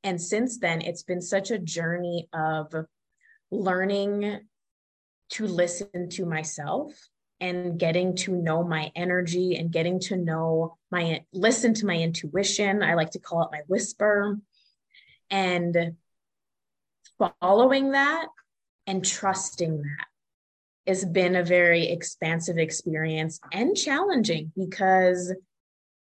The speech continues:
the answers don't always make sense or things don't always happen as quickly as you want them to,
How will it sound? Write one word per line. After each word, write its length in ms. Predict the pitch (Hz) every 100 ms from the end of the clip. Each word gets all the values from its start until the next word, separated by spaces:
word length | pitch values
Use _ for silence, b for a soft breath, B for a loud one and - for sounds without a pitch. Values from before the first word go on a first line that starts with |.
| _ _ _ -
the 200 | 214 208
answers 440 | 220 226 240 220
don't 160 | 214 202
always 280 | 185 180 180
make 200 | 165 165
sense 360 | 156 - -
or 140 | 160 160
things 420 | - 214 233 220
don't 160 | 214
always 200 | 196 185
happen 400 | - 170 170 170
as 100 | 160
quickly 480 | - 196 185 175 170
as 140 | 160 170
you 60 |
want 220 | 156 151
them 120 | 156 151
to, 400 | 156 156 156